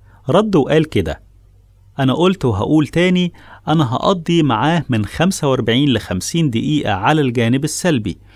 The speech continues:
ووريله المشكلة اللي هو فيها، وإنه ميت روحيا".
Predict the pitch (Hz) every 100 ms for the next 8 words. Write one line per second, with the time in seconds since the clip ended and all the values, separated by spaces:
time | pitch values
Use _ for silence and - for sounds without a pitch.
0 | - - 135 147 151 143 180 202 185 -
1 | 123 117 - - 156 147 113 107 107 160
2 | 143 - 143 85 - _ - - 190 175
3 | 147 143 143 135 131 - 117 - 120 92
4 | 69 -